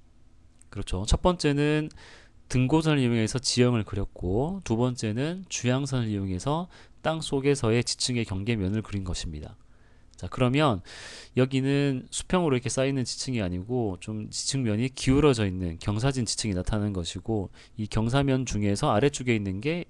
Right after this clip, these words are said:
A, 그리고 그 위쪽에 있는 게 B가 됩니다. B.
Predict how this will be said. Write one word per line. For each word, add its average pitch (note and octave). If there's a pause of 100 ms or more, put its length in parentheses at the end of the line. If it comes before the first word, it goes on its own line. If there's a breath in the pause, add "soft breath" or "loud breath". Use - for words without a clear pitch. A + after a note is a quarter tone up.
(140)
A, E2
그리고 G2
그 G#2
위쪽에 A#2
있는 F2+
게 C#3
B가 A#2
됩니다. D2
B. D2